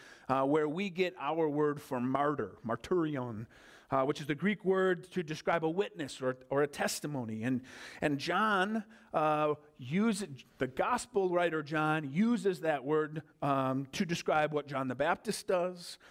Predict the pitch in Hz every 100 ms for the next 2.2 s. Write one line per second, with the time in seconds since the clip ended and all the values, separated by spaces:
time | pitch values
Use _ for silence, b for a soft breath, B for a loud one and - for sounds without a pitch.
0 | B 147 147 - 147 160 160 160 151 156
1 | 151 147 127 120 175 202 190 175 175 170
2 | 170 160